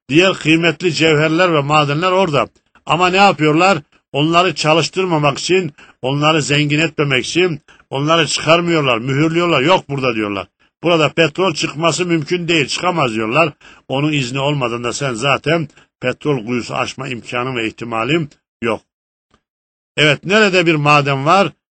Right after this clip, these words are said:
nerede bir kıymetli, değerli, hayatı devam ettirecek şey var, mutlaka onu elde etmek için oraya savaş açıyorlar. İşte Irak Savaşı bunun bir örneği,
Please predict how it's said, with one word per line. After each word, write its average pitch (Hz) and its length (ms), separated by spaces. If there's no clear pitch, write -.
nerede 151 380
bir 143 100
kıymetli, 139 640
değerli, 135 360
hayatı 135 500
devam 139 320
ettirecek 127 340
şey 127 240
var, 165 220
mutlaka 127 540
onu 143 420
elde 127 280
etmek 131 360
için 147 180
oraya 151 380
savaş 151 360
açıyorlar. 156 520
İşte - 280
Irak 143 240
Savaşı 151 480
bunun 143 260
bir 147 80
örneği, 147 480